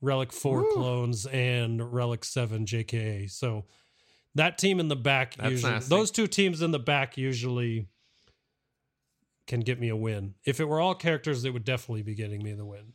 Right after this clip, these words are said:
Speaker 1: But
Speaker 2: Yeah.
Speaker 1: if I can't beat their ships, then I'm real screwed. So
Speaker 2: I can imagine.
Speaker 1: it's, it's not great so far. But we'll see what happens once Malevolence comes out.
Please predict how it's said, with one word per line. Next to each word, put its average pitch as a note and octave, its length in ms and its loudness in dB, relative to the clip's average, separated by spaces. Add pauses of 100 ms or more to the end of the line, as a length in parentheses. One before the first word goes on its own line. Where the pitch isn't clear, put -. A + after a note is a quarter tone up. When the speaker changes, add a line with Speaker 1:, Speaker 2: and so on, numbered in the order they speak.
Speaker 1:
But A#2+ 260 -2
Speaker 2:
Yeah. G2 160 0
Speaker 1:
if - 140 -2
I C#3+ 80 0
can't C3+ 240 -2
beat C3 160 0
their A#2 120 2
ships, - 400 -2
then A2+ 160 0
I'm G#2 140 -2
real G#2+ 120 -4
screwed. G#2 380 -12
So B2 320 -14 (680)
Speaker 2:
I G#2+ 80 -10
can G#2+ 140 -10
imagine. G2+ 420 -2 (560)
Speaker 1:
it's, - 540 -4
it's C3 320 -8
not A#2+ 280 -2 (160)
great A2 280 -6
so A#2+ 140 -4
far. A#2+ 360 -8 (1040)
But - 240 -4 (380)
we'll E3+ 120 0
see G#2+ 400 0
what A2+ 140 0
happens G#2 560 -6
once A2+ 220 -4
Malevolence G#2+ 460 -2
comes G#2+ 240 -2
out. A2 280 -4